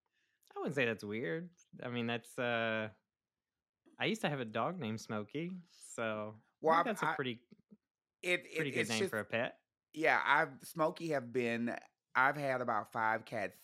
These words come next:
Speaker 2: since in these forty-six years, and each cat have been named Smokey.
Speaker 1: So you are to your cats what, like, Miranda Priestly was to all of her,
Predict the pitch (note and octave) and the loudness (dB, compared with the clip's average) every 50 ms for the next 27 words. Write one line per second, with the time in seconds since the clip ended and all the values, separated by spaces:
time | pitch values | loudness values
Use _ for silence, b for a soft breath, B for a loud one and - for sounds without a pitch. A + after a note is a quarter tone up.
0 | - - A#2+ A2 A2 A2 F#2+ - - _ _ _ _ _ _ G#2+ A2 A2 A2+ A2+ | -10 -8 -6 -6 -4 -6 -8 -12 -18 _ _ _ _ _ _ -6 -4 -2 -2 -2
1 | A2 - - C3+ B2 A#2 A2+ A2+ - - B2 A#2 - - - A#2 A2 G#2 G2 F#2+ | -4 -4 -2 -2 0 0 0 -2 -4 -4 -4 -4 -4 -6 -6 -6 -4 -2 -2 -2
2 | F#2+ F#2 - b b b b b b b - A2 A2 A2+ A#2 F2+ A#2+ B2+ A#2+ A#2 | -4 -4 -6 b b b b b b b -4 -2 -2 -2 -4 -6 -6 -6 -8 -8
3 | A#2+ - - - A2 G2+ F#2+ A#2 G#2+ G2+ G#2 G#2 G2 G2+ G2+ G2 F#2+ - - - | -10 -12 -12 -8 -6 -6 -4 -4 -6 -4 -4 -4 -2 -2 -2 -2 -2 -4 -4 -4
4 | E2+ D#2+ D#2 - A#1+ C#2 G2+ - _ _ _ _ _ _ _ _ _ _ _ _ | -6 -6 -6 -8 -10 -12 -12 -14 _ _ _ _ _ _ _ _ _ _ _ _
5 | _ _ _ _ - - - A#2+ A2 G#2+ G#2+ G#2+ A2+ B2 C3 C#3 C#3 C#3 C3+ C3 | _ _ _ _ -14 -6 -4 -2 0 0 0 -2 -2 -2 2 4 4 6 6 4
6 | C3 B2+ - C3 A#2+ A#2 A2+ G#2+ - - A#2+ A2+ G#2 F#2 - - - - A2 - | 2 0 -2 -4 -2 -2 -4 -4 -4 -2 0 2 2 0 -2 -6 -6 -6 -6 -4
7 | - G#2+ G2+ G2 F#2+ - - _ A2+ G#2+ G#2+ G#2+ A2 A2 A2 A2+ A2+ G#2 - - | -2 -2 -2 -2 -4 -6 -10 _ -6 -4 -2 -2 0 0 0 0 -2 -2 -2 -2
8 | A2+ A2 G#2+ - - A2 G#2 G2 G2 G2 G2 G2 G2 F#2+ F#2+ - - - A2+ D2+ | -4 -2 -2 -4 -4 -4 -4 -2 -2 -2 -4 -4 -4 -4 -6 -6 -4 -2 -2 0
9 | G2 G#2+ G#2+ G#2+ G#2+ G#2+ G2+ - A2+ G#2+ G#2 G2+ G2+ B2+ A2+ A#2 | 2 2 2 2 0 -2 -2 -2 -2 0 0 0 0 0 0 -2